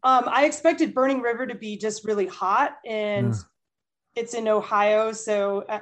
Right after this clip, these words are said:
Speaker 1: in July, but it
Speaker 2: Mm.
Speaker 1: ended up being quite rainy, muddy, and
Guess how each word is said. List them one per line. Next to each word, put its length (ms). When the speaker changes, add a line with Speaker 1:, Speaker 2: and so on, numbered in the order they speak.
Speaker 1:
in 440
July, 640
but 120
it 100
Speaker 2:
Mm. 40
Speaker 1:
ended 200
up 80
being 400
quite 420
rainy, 420
muddy, 640
and 480